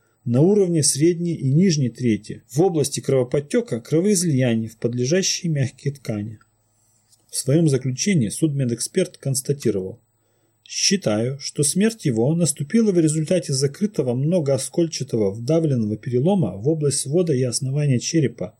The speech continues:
с обильным кровоизлиянием под мозговые оболочки и в вещество головного мозга при наличии действия окружающей низкой температуры».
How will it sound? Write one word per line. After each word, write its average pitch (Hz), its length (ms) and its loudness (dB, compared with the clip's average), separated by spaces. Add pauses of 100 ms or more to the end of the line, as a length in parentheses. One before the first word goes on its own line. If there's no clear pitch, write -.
с - 220 2
обильным 165 460 2
кровоизлиянием 147 1000 2
под 160 240 -2
мозговые 127 500 2
оболочки 147 840 0
и 139 120 -2
в 127 60 -2
вещество 143 540 -2
головного 127 480 2
мозга 147 500 0 (180)
при 139 140 0
наличии 151 580 2
действия 139 500 0
окружающей 151 680 0
низкой 143 320 -2
температуры». 135 720 -2